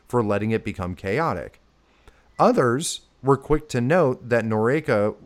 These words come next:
was appointed to the bench by former President Trump and suggested they'd, uh, they,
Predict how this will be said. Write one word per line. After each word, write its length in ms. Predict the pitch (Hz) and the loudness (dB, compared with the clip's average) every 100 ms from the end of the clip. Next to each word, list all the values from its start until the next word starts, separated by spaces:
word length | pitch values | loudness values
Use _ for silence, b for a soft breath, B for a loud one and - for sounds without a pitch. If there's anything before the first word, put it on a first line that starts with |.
| _ _ _ - | _ _ _ -2
was 260 | 113 117 | 4 4
appointed 720 | 110 - 143 165 - 104 95 - | 2 -4 -4 -2 -2 -2 -2 -8
to 180 | - 151 | -8 -4
the 120 | 127 | -4
bench 440 | 90 123 113 95 - | -2 -2 0 -4 -4
by 120 | 98 | -6
former 360 | - 110 110 | -4 -4 -2
President 540 | 104 110 104 95 92 90 | -2 -2 -2 -4 -8 -10
Trump 440 | - 185 87 87 B B B | -6 -6 -6 -10 B B B
and 160 | 117 117 | -4 -2
suggested 760 | 123 104 82 120 - 107 92 | -4 -6 -2 -2 -2 -4 -2
they'd, 300 | 101 107 92 - - | -2 -4 -6 -14 -10
uh, 220 | 98 90 | -6 -6
they, 340 | 90 110 104 | -4 -4 -4